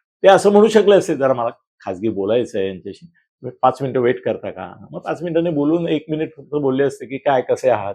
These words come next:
तो विषय संपला असता. पण ते भुजबळ आहेत, त्यांनी अपमानच केला.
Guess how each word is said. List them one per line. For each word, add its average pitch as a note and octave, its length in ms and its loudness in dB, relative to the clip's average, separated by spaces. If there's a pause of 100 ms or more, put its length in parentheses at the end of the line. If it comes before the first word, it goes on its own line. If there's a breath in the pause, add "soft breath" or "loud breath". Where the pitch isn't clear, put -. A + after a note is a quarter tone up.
तो - 360 -6
विषय F#3+ 240 8
संपला G3+ 300 6
असता. F3 240 4 (960)
पण A#3 120 -2
ते C#4+ 40 2
भुजबळ C4+ 380 10
आहेत, F3 120 6 (880)
त्यांनी G3+ 160 2
अपमानच B3 540 4
केला. C3+ 220 6